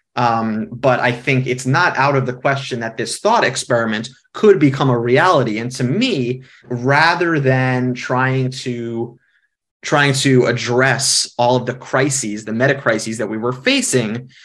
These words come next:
I wanted to think ahead of if, if society or all, everything collapses around us, I don't want us as a society to just then start thinking, "Well, how should we rebuild this thing?"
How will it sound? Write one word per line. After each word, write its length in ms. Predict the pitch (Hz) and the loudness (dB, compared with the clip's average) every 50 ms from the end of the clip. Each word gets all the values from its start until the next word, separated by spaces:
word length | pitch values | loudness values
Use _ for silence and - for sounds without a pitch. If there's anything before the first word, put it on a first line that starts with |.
| - - _ _ _ - | -20 -20 _ _ _ -2
I 200 | 120 131 151 165 | 0 2 2 2
wanted 320 | 165 165 156 151 143 135 139 | 2 2 2 2 2 0 -2
to 100 | 147 131 | -4 -6
think 460 | 131 - - 135 131 127 131 - 120 | -4 -4 -4 -2 -2 -2 -4 -6 -8
ahead 720 | 107 - - - - 160 151 - - - - - - - _ _ _ _ _ - | -8 -8 -8 -2 2 2 2 2 2 -4 -10 -14 -20 -20 _ _ _ _ _ 0
of 480 | 123 123 117 113 110 110 110 110 110 _ _ _ _ _ _ _ - | 2 2 4 2 0 -2 -4 -8 -14 _ _ _ _ _ _ _ -4
if, 220 | 165 151 131 - - - - - | -4 -4 -4 -4 -6 -4 -2 0
if 140 | 156 160 - | 0 0 0
society 920 | - - - 151 - - 180 175 185 185 185 185 190 185 185 185 185 180 180 | 0 -2 -2 -2 0 0 2 2 2 2 4 4 4 4 4 2 0 -2 -2
or 320 | - 127 127 127 123 - | 0 2 2 2 2 4
all, 140 | 139 151 151 - | 2 2 2 2
everything 340 | 165 185 196 196 170 180 | 2 4 4 4 2 2
collapses 720 | 156 - 165 139 131 131 131 123 131 - - 117 110 110 | -4 -2 0 2 4 4 2 2 -2 -6 -8 -8 -8 -8
around 420 | 107 110 117 123 127 135 131 120 110 | -6 -2 0 2 2 2 2 0 -2
us, 460 | 95 92 - - - - - - _ _ _ _ _ _ _ _ _ _ _ _ _ _ _ _ _ _ _ _ _ - | -6 -8 -8 -8 -8 -8 -8 -12 _ _ _ _ _ _ _ _ _ _ _ _ _ _ _ _ _ _ _ _ _ -2
I 160 | 131 147 165 | 0 2 2
don't 260 | 185 190 185 - 139 135 | 2 2 2 2 0 0
want 600 | 139 143 147 147 147 151 147 139 139 - - - - _ _ _ _ - | 0 2 2 2 2 0 -2 -4 -6 -8 -10 -10 -14 _ _ _ _ 2
us 360 | 139 151 151 143 131 - - | 4 4 4 4 2 0 0
as 160 | 139 143 123 | 0 0 0
a 60 | 127 123 | 0 0
society 540 | - 131 123 - 135 135 135 131 127 117 | -2 -2 0 2 2 2 4 2 2 0
to 180 | 110 - 120 120 | -2 -6 -12 -12
just 380 | 123 127 127 160 185 190 185 147 | -8 -2 2 2 2 2 2 0
then 340 | 143 165 185 180 156 143 | 2 2 4 2 2 0
start 300 | 135 139 160 147 139 135 | -4 -2 -2 -2 -2 -2
thinking, 280 | 135 147 147 151 151 143 | -2 -6 -6 -4 -4 -2
"Well, 120 | 151 156 | -2 -2
how 160 | 160 196 190 190 | 0 0 -2 -4
should 160 | 190 175 160 | -4 -6 -6
we 80 | 165 | -6
rebuild 420 | 147 143 151 135 131 165 185 180 127 | -2 -2 -2 0 0 0 0 0 0
this 220 | 117 95 - - | -2 -6 -6 -6
thing?" 320 | - 92 - 64 92 123 | -8 -8 -8 -8 -12 -14